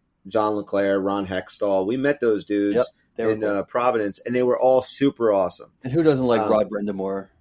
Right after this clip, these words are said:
Speaker 2: You know,
Speaker 1: uh, you gotta love Rod
Speaker 2: everybody's gonna lo-,
Speaker 1: Brind'Amour.
Speaker 2: love Ron Brind'Amour, definitely.
Speaker 1: Hey, do you know if that, like, that whole story with Brind'Amour and Li-, Lindros, is that stuff true?
Speaker 2: I don't know. It's always been, uh, something that people say that I never really looked up the facts of it. So the story goes that what?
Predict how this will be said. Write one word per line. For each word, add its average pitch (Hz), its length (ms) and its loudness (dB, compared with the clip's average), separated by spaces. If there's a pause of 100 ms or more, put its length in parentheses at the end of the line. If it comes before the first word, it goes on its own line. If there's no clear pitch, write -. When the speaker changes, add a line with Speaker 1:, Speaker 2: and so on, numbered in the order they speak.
(280)
Speaker 2:
You 107 100 -10
know, 120 120 0
Speaker 1:
uh, 117 40 2
you 131 260 -2
gotta 123 240 4
love 107 240 2
Rod 87 160 2
Speaker 2:
everybody's 98 80 -8
gonna 92 140 -4
lo-, 98 200 -2
Speaker 1:
Brind'Amour. 78 180 -12
Speaker 2:
love 101 160 -4 (120)
Ron 101 200 -8
Brind'Amour, 92 380 -10
definitely. 90 320 -2
Speaker 1:
Hey, 233 180 0 (340)
do 175 120 -6
you 359 180 2
know 349 200 -2
if 185 140 -2
that, 160 340 0
like, 123 300 0
that 127 180 2
whole 127 280 -2
story 107 560 0
with 101 220 -2
Brind'Amour 98 760 -4
and 98 240 -6
Li-, 95 280 -6
Lindros, 104 500 0
is 156 140 -2
that 320 220 0
stuff 202 280 -2
true? 147 540 4 (280)
Speaker 2:
I 139 120 6
don't 139 280 2
know. 120 320 4
It's 120 160 -2
always 131 260 0
been, 120 260 0
uh, 110 180 -6
something 113 360 -6
that 110 280 -4
people 113 240 -10
say 127 580 2
that 107 120 -4
I 107 100 -2
never 113 320 -4
really 113 180 -2
looked 110 220 -6
up - 140 -10
the - 80 -18
facts 110 440 -4
of 107 120 -10
it. 104 200 -8
So 107 160 -6
the 101 120 -10
story 117 340 -2
goes 107 340 -4
that 101 200 -2
what? 104 260 -6